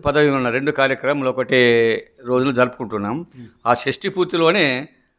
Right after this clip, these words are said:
Speaker 1: నా యొక్క ఆత్మకథ నాలో నేను
Speaker 2: మ్మ్.
Speaker 1: అని నా యొక్క ఆత్మకథను రాశాను. అది కూడా ఆ రోజు ఆవిష్కరణ ఉన్నది. Already ప్రింట్ అవుతున్నాయి.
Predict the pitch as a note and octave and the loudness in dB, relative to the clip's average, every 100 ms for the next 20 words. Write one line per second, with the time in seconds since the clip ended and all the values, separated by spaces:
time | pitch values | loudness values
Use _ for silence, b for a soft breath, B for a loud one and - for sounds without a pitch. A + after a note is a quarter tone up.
0 | _ C3+ B2+ B2+ B2+ B2 B2 - D3+ B2 | _ -8 -4 -2 -2 -2 -2 -2 -2 -4
1 | A#2+ B2 C#3 D3+ E3+ C#3 C3 A#2+ _ _ | -2 0 2 4 2 2 -2 -6 _ _
2 | _ A2+ - _ A#2+ C3+ C3+ B2 A#2 - | _ -20 -20 _ -2 2 2 2 -2 -8
3 | _ _ - B2 A#2+ A2+ A2+ A2 A2+ A#2+ | _ _ -6 0 0 2 4 4 0 0
4 | A2+ A2+ A2 G#2+ A2+ D3+ C#3+ C3+ D3 C#3 | 2 4 2 0 -4 -2 -4 0 2 4
5 | C3 C#3+ C3 B2 A#2+ B2 B2+ G#2+ F#2+ _ | 4 4 2 0 -4 -2 -4 -6 -12 _
6 | _ _ A#2 B2+ D3 D3 C3 - B2 B2+ | _ _ 0 2 4 2 0 -4 -6 0
7 | B2+ B2+ C#3+ G#2+ | 0 0 -2 -2